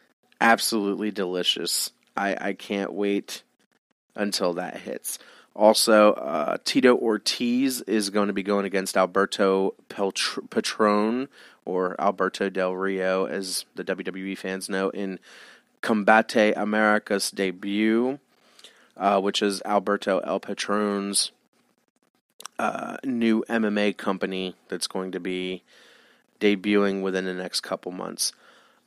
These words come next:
Other than that, that's pretty much all I have for you guys in the news department.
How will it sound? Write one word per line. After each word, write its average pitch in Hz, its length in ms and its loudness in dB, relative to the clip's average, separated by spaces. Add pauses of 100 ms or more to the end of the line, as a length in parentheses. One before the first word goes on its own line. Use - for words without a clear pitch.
Other 165 320 8
than 143 420 0
that, 135 420 2 (500)
that's 110 180 0
pretty 175 220 2
much 151 200 4
all 120 200 4
I 113 100 6
have 104 420 2
for 101 460 -2
you 95 200 -4
guys 92 320 -2
in 90 80 -8
the 90 100 -10
news 165 360 2
department. 156 600 0